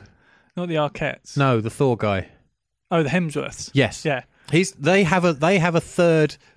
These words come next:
Speaker 2: brother
Speaker 1: Yes.
Speaker 2: that they never talk about and never
Speaker 1: <laughs> Right.
Speaker 2: appears
Speaker 1: Yeah.
Speaker 2: because he's just, let's put it this way, he's just not as good looking as the others.
Speaker 1: <laughs> Right.
Speaker 2: <laughs> I think Stephen Campbell Moore is
Speaker 1: He's,
Speaker 2: the Damian
Speaker 1: he's
Speaker 2: Lewis and Toby Stevens
Speaker 1: He's
Speaker 2: version of that,
Speaker 1: Right,
Speaker 2: that
Speaker 1: okay,
Speaker 2: trio.
Speaker 1: fine.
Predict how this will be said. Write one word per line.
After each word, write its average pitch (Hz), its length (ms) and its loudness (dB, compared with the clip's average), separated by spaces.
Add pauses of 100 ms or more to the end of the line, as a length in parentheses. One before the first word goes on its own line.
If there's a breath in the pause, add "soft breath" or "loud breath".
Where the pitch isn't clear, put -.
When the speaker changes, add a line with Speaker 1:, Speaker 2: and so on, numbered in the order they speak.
Speaker 2:
brother 101 380 2
Speaker 1:
Yes. 147 220 0
Speaker 2:
that 131 80 2
they 123 160 2
never 127 400 0
talk 135 240 0
about 127 200 2
and 120 100 0
never 123 200 0
Speaker 1:
<laughs> - 20 0
Right. - 80 0
Speaker 2:
appears 127 340 2
Speaker 1:
Yeah. 151 220 -2
Speaker 2:
because 131 380 0
he's 139 200 0
just, - 340 -4 (1800 loud breath)
let's 180 160 2
put 170 140 0
it - 20 -2
this 131 140 -2
way, 107 240 0
he's 180 180 2
just 156 220 -2
not 156 420 2
as 139 100 2
good 135 180 2
looking 127 320 0
as 117 100 -2
the 117 140 0
others. 180 280 4
Speaker 1:
<laughs> - 0 -
Right. 190 380 2
Speaker 2:
<laughs> 185 800 0
I 151 80 2
think 170 180 0
Stephen 185 400 2
Campbell 160 320 2
Moore 135 380 2 (220 loud breath)
is 139 220 0
Speaker 1:
He's, 147 80 -2
Speaker 2:
the 135 200 2
Damian 147 420 2
Speaker 1:
he's 139 40 0
Speaker 2:
Lewis 139 280 2
and 135 120 -6
Toby 139 320 0
Stevens 156 540 0
Speaker 1:
He's 151 180 -2
Speaker 2:
version 135 400 0
of 110 120 -4
that, 117 180 -2
Speaker 1:
Right, 151 220 2
Speaker 2:
that 139 160 2
Speaker 1:
okay, 143 80 -6
Speaker 2:
trio. 117 260 -2
Speaker 1:
fine. 143 180 -6